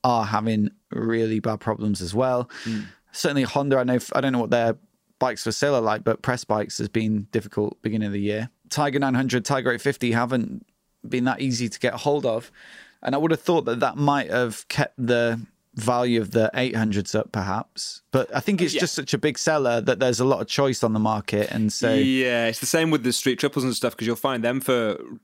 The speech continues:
Speaker 2: really decent money as well, because there are so many of them. I remember when I was trying to sell
Speaker 1: Yeah.
Speaker 2: mine, it was quite hard just 'cause how do you stand out from the crowd? But, um,
Speaker 1: Get
Speaker 2: so
Speaker 1: an
Speaker 2: yeah,
Speaker 1: orange
Speaker 2: it's,
Speaker 1: one.
Speaker 2: mm, it's a double-edged sword, isn't it? The orange one, yeah, it was hard to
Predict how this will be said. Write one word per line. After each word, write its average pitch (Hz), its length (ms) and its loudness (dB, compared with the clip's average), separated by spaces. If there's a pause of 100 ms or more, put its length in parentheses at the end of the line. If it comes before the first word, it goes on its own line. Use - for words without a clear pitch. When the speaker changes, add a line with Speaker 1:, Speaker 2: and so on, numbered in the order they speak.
Speaker 2:
really 117 280 0
decent 110 340 -2
money 104 240 -2
as 101 80 -8
well, 110 160 -2
because 101 240 -10
there 107 120 -4
are 104 100 -4
so - 360 -6
many 104 260 -4
of 92 60 -10
them. 90 180 -10
I 92 60 -10
remember 104 220 -6
when 101 120 -6
I 98 40 -8
was 98 80 -12
trying 104 160 -6
to 104 80 -8
sell 104 100 0
Speaker 1:
Yeah. 98 60 -4
Speaker 2:
mine, 107 180 -4
it 92 60 -10
was - 80 -10
quite - 160 -6
hard 101 320 -2
just - 180 -10
'cause - 280 -8 (160)
how 110 160 -4
do 101 80 -8
you 101 60 -4
stand 104 300 -6
out 98 140 -6
from 92 100 -10
the 98 60 -12
crowd? 110 340 -8
But, 107 220 -6 (680)
um, 101 400 -6
Speaker 1:
Get 180 100 0
Speaker 2:
so 143 40 2
Speaker 1:
an 127 60 2
Speaker 2:
yeah, 151 60 4
Speaker 1:
orange 220 160 4
Speaker 2:
it's, 139 80 2
Speaker 1:
one. 117 280 2 (100)
Speaker 2:
mm, 107 280 -8
it's - 100 -16
a - 40 -14
double-edged 131 320 -4
sword, 120 280 -2
isn't 113 100 -2
it? - 120 -8 (160)
The 135 80 4
orange 123 240 0
one, 104 160 0
yeah, 107 220 -2
it 95 40 -4
was 104 120 -4
hard 123 260 -2
to 104 280 -4